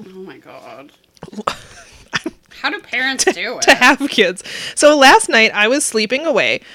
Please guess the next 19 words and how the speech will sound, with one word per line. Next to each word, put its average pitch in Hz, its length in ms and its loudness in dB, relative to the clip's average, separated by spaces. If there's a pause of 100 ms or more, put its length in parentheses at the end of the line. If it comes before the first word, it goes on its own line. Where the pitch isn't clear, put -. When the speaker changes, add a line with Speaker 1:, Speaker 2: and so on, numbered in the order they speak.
(100)
Speaker 2:
when 240 180 2
I 247 140 6
felt 240 320 0
her 370 240 0
hand 190 460 -2
touch - 240 -6
my 196 160 -2
leg 226 400 2
and 214 180 -4
a 214 60 -2
squeaky 220 440 -8
voice 196 320 -2
start - 280 -6
talking 349 400 -4
to 196 120 -14
me. - 140 -18 (640)
Only 330 240 2
one 262 300 0
problem. 220 420 2